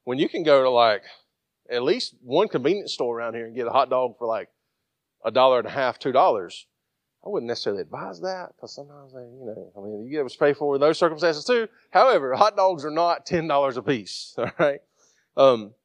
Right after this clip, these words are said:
so you have this whole system that is approved by the religious leaders of them accepting a coin for the temple tax and for buying animals for sacrifice that has a foreign god depicted on it, despite the laws of,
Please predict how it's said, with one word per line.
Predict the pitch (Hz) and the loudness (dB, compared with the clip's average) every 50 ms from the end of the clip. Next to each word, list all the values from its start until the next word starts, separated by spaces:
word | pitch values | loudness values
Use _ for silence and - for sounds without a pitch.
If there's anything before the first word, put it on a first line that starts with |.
| _ _ _ _ _ _ - _ _ | _ _ _ _ _ _ -20 _ _
so | - 196 | 2 4
you | 202 220 240 | 6 6 6
have | 247 240 | 6 6
this | 214 214 - | 2 -2 2
whole | - 269 285 262 | 2 2 2 2
system | - - 339 320 - - - 180 170 170 - _ _ _ _ _ _ - | -2 -4 -6 -6 -4 -2 -2 -2 -2 -2 -8 _ _ _ _ _ _ 2
that | 165 175 175 170 | 4 4 4 4
is | 165 185 156 | 2 0 0
approved | 175 160 - - 254 269 269 254 233 196 185 | 0 -2 -2 -2 -2 0 0 -2 -4 0 4
by | 202 196 196 185 | 4 6 6 4
the | 170 170 | 2 0
religious | 165 170 175 190 190 160 175 - - | -2 0 2 2 0 0 -2 -6 -2
leaders | 185 202 214 202 160 156 143 135 - - _ _ _ _ _ | 0 0 0 0 -2 -4 -4 -4 -8 -14 _ _ _ _ _
of | 143 147 143 | -2 4 4
them | 190 196 185 | 4 4 4
accepting | 165 151 - - 233 247 254 - 247 220 | 2 -2 2 6 6 4 6 2 -4 -4
a | 196 180 | -4 -6
coin | - - 214 208 208 208 202 180 | 0 0 2 2 2 0 -2 -4
for | 233 | -6
the | 143 - | -6 -4
temple | - 214 214 208 202 | -2 -2 -2 -2 -2
tax | 190 - 202 190 185 185 - - | 2 4 4 4 4 2 0 -4
and | - - 170 190 208 202 | -4 0 2 2 2 2
for | - 190 | -2 0
buying | 170 175 170 165 160 160 | 2 2 0 0 -2 -4
animals | 165 170 175 170 165 151 | -4 -4 -4 -4 -6 -8
for | - - | -8 -6
sacrifice | - 185 175 180 180 175 - 175 170 165 165 - - - - _ _ _ _ _ _ _ _ _ _ - | 0 2 2 2 0 -2 2 4 4 4 4 2 -4 -10 -14 _ _ _ _ _ _ _ _ _ _ 2
that | 156 156 | 4 6
has | 180 185 151 | 6 6 4
a | 160 135 127 _ _ _ _ | 2 -6 -6 _ _ _ _
foreign | _ 190 214 226 220 208 | _ 2 2 2 2 4
god | 196 202 208 202 | 4 6 6 6
depicted | 180 170 - 214 214 - - 175 | 4 0 -6 -6 -6 -6 -2 0
on | 190 190 190 185 | 0 0 0 -2
it, | 180 160 151 127 | -4 -8 -10 -12
despite | 147 - - - 277 285 262 214 190 175 | -12 -2 2 2 4 4 2 -2 -4 0
the | 175 175 170 165 165 - - _ _ _ _ _ _ _ _ _ _ _ _ _ | 2 2 2 2 0 -4 -14 _ _ _ _ _ _ _ _ _ _ _ _ _
laws | 165 165 175 175 170 160 143 143 | 6 8 8 8 8 6 4 0
of, | 156 143 139 143 | -6 -8 -8 -10